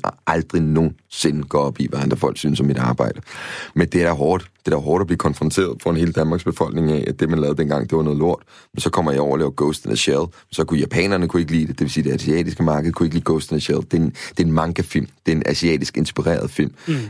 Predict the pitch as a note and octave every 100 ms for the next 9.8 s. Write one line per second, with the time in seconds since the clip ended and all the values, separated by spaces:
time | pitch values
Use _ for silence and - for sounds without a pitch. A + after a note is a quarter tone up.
0 | - - D2+ C#2+ D#2+ D#2 E2 E2+ D2+ E2
1 | D#2 - D2+ D#2 C#2+ B1+ B1 D2+ - C#2+
2 | D2+ - E2 - E2+ D#2 D#2 D2+ D2 C2+
3 | - D#2+ D#2 E2+ D2+ - - - - E2+
4 | F2+ - - - - - - - - -
5 | - D2+ - E2 D2 - D#2 - - -
6 | D2+ D2+ D2 - E2 D#2+ - D#2 E2+ E2+
7 | - D2 D2 D#2+ C#2+ C#2 C2+ E2 D2 C#2
8 | D2+ D2 D2 D#2+ E2 E2 D#2 D#2 D#2 -
9 | E2 D#2 E2+ - C2+ - E2 -